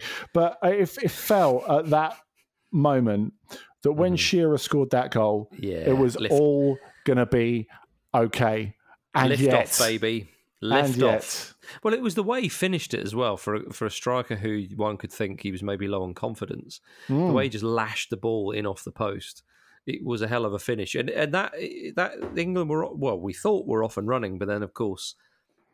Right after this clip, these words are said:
Speaker 2: the second half of that match came. I, in fact, to the point of, I, in the first half, Gazza did a bit, like a Rabona pass down the wing to, I think it was, would it have been Steve McManaman? Whoever it was. It,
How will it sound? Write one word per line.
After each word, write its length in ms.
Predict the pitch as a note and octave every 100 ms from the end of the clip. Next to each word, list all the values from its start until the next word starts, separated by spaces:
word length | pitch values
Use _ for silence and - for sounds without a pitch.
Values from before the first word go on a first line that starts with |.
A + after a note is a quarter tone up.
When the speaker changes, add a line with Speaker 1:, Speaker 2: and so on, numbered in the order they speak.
| _
Speaker 2:
the 100 | A#2
second 360 | - C3 - G2+
half 280 | G#2 F#2+ F#2+
of 60 |
that 160 | G2+ -
match 300 | G2 - -
came. 200 | - F#2+
I, 120 | C#3 -
in 100 | F#3
fact, 260 | - F3+ -
to 60 |
the 80 | E3
point 300 | - A#3 B3
of, 160 | D#3+ C#3
I, 80 | C#3+
in 180 | E3+ D#3+
the 60 |
first 360 | - G3 G3 -
half, 200 | B2 -
Gazza 300 | D#3 F3 F3+
did 180 | D#3+ D3
a 60 |
bit, 280 | C#3 D#3 - C#3
like 340 | C3+ - B2+ B2+
a 40 |
Rabona 580 | A2+ A#2+ C3+ C3+ C#3 B2
pass 400 | - B2 G2 -
down 240 | - A2 G#2+
the 60 |
wing 320 | G#2 A#2 G#2 F#2
to, 300 | - G2 F2+ _ _ _ _ _ _
I 60 | -
think 300 | C#3+ D3 -
it 100 | -
was, 420 | A#2 G2 - - _ -
would 120 | A#2+
it 40 |
have 80 | -
been 100 | C3
Steve 320 | B2+ - C#3
McManaman? 580 | C3 C3+ C3+ C#3+ D3 D#3 - _ _ _ -
Whoever 340 | B2+ C3+ A#2
it 100 | G#2+
was. 440 | A#2+ F#2+ - - - _ _ -
It, 100 | -